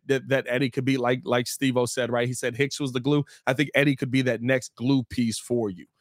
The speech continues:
Uh, and, and that's really what I'm looking to see, man. Hey, appreciate you guys for showing love. Hit that like button, subscribe to the page. We're gonna keep this thing moving along, man. Bears have named their starters. And so, uh, you know, it, it's, it's, uh, it's good to have the,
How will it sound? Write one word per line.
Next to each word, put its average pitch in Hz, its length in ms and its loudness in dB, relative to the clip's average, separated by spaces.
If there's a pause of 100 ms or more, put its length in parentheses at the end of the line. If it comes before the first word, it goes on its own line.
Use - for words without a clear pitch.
(260)
Uh, 113 480 2
and, 120 220 -4
and 120 160 0
that's 139 200 2
really 143 220 4
what 139 160 4
I'm 135 140 0
looking 139 200 2
to 127 60 0
see, 151 240 -4
man. 113 220 -6 (180)
Hey, 185 80 4
appreciate 165 440 0
you 147 60 -8
guys 139 160 4
for - 60 -10
showing 131 200 2
love. 127 120 2
Hit 131 140 0
that 123 80 2
like 127 180 0
button, 117 160 -2
subscribe 135 520 0
to 131 60 -6
the 123 80 -2
page. 139 300 2
We're 254 80 0
gonna 285 140 4
keep 180 180 0
this 147 140 0
thing 147 160 -2
moving 131 220 0
along, 131 280 2
man. 131 220 -2 (260)
Bears 180 320 2
have 170 400 2
named 156 400 0
their 160 220 2
starters. 143 800 0 (340)
And 151 180 2
so, 143 500 2
uh, 123 520 2
you 151 140 2
know, 143 180 4
it, 143 120 0
it's, - 360 -2
it's, 147 280 0
uh, 123 320 2
it's 127 200 -4
good 160 180 0
to 143 80 4
have 131 380 0
the, 117 320 -2